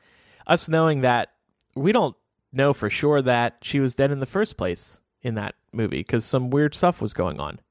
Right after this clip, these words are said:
In Cri-, she was dead after the Crimes of Grindelwald because we don't know what was really going on during that scene. So I hope J K Rowling,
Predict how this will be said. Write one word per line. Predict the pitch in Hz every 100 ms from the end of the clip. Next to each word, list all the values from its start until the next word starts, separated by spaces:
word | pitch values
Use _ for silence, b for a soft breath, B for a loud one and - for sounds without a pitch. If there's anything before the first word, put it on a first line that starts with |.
| _ _ -
In | 127
Cri-, | 135 98 - - _ _ b b b
she | -
was | 139
dead | 120 151
after | - 131 135 143
the | 123
Crimes | - 113 113
of |
Grindelwald | 123 117 101 113
because | 117 107
we | 120
don't | 117 120
know | 117 113 107 _ -
what | 113 104 -
was | 104
really | 104 101
going | 101 104 101
on | 98 95 - _ _
during | - 107 101
that | 101
scene. | - 120 95 - b b b b b b b
So | - - 156 143 143 135 - _ _ _ _ _ _ _ _ _ _ _
I | - 170
hope | - - 175 165
J | - 156
K | 139 139
Rowling, | 135 135 131 127 127 123 -